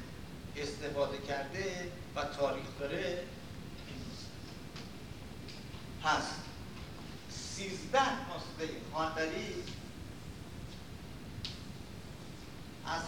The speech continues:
هشتصد و هفت تا هشتصد و بیست و هفت، در طی این بیست سال. سیزده نسخه.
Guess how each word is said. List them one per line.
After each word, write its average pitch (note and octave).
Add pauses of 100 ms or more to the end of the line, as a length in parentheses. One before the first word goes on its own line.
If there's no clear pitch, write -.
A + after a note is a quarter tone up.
هشتصد F#3
و -
هفت G3 (1500)
تا -
هشتصد -
و C#3
بیست -
و -
هفت، -
در - (140)
طی -
این -
بیست -
سال. - (1900)
سیزده E3
نسخه. D#3+